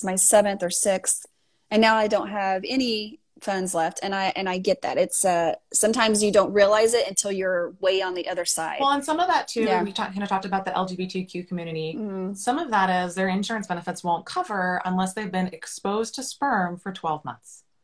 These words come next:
Speaker 1: Mm-hmm.
Speaker 2: Well, a vial of sperm
Speaker 1: Mm.
Speaker 2: is almost a thousand dollars.
Speaker 1: Yeah.
Speaker 2: You really want someone to spend twelve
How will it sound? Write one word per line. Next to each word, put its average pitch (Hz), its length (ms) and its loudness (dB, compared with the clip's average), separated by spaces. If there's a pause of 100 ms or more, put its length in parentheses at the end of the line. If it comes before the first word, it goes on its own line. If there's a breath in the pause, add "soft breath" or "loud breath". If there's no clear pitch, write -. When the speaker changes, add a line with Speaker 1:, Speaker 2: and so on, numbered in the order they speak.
(120)
Speaker 1:
Mm-hmm. 202 300 -2 (260)
Speaker 2:
Well, 214 320 -10 (360)
a 196 60 -6
vial 262 280 -8
of 294 80 2
sperm 349 260 10
Speaker 1:
Mm. - 20 4
Speaker 2:
is - 80 2
almost 220 240 0
a 233 60 -2
thousand 202 460 -2
dollars. - 680 -8
Speaker 1:
Yeah. 226 200 -2
Speaker 2:
You 202 60 -6
really 294 200 -2
want 214 260 -2
someone 254 180 -6
to 247 60 -10
spend 196 260 -6
twelve 220 400 0